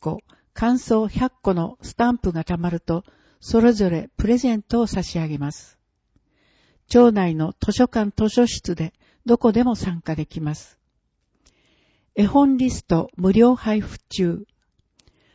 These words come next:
図書館職員が選ぶ親子、家族、お友達、一人読みに最適な楽しい絵本リスト、はじめまして絵本をリニューアルしました。ご希望の方は、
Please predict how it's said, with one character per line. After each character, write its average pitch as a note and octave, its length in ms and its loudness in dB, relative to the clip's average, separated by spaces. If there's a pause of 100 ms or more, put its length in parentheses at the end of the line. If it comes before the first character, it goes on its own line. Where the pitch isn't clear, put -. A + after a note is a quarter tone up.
(160)
図 A3+ 120 0
書 C4 140 2
館 B3 240 0
職 A#3+ 300 -2
員 A#3 180 0
が F3+ 160 -4
選 E3+ 300 -2
ぶ D3+ 220 -6 (420)
親 A#3 300 2
子、 B3 480 -6
家 A3 160 -4
族、 G3 500 -4 (140)
お F3+ 100 -4
友 G#3 260 0
達、 G3 460 -6 (320)
一 - 280 4
人 B3+ 140 4
読 A3+ 160 4
み G3+ 120 -2
に F#3+ 260 -6 (120)
最 B3 320 -6
適 A#3+ 260 -6
な A3+ 120 -4
楽 A3+ 280 -2
し G3 320 -6
い - 60 -16 (360)
絵 F#3 120 0
本 B3 300 0
リ A#3 140 -4
ス - 140 -10
ト、 - 200 -4 (440)
は F#3 160 -2
じ A3+ 140 -2
め B3+ 140 0
ま B3 160 -2
し - 120 -18
て - 280 -4
絵 A3 120 -2
本 F3+ 360 -2
を D#3 280 -6
リ F#3 180 -2
ニ A3+ 120 0
ュ B3 120 2
ー G#3+ 40 -2
ア F#3+ 60 -4
ル E3+ 120 -6
し - 140 -14
ま D3 140 -6
し - 120 -18
た。 - 180 -14 (920)
ご A3 120 0
希 B3 140 0
望 A#3+ 180 2
の A3+ 100 -2
方 A3 280 -6
は、 F#3+ 180 -4